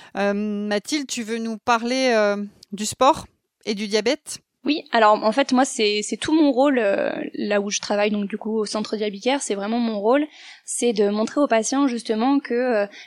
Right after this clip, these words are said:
Speaker 2: l'activité physique ça peut être très intéressant dans le cadre de leur diabète. Alors ça peut être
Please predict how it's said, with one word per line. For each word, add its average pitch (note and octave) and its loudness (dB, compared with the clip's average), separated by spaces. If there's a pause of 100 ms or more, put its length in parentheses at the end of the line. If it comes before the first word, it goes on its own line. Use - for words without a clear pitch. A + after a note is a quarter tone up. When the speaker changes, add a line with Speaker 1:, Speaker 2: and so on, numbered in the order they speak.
Speaker 2:
l'activité G#3+ -4
physique A3+ -4
ça G#3 -2
peut G3+ -4
être - -10
très B3+ -2
intéressant A#3 -2
dans A3 -4
le G#3 -10
cadre G#3+ -4
de G#3 -4
leur G#3 -4
diabète. G#3+ -4 (320)
Alors G3+ 2
ça - -2
peut - -2
être G#3+ -4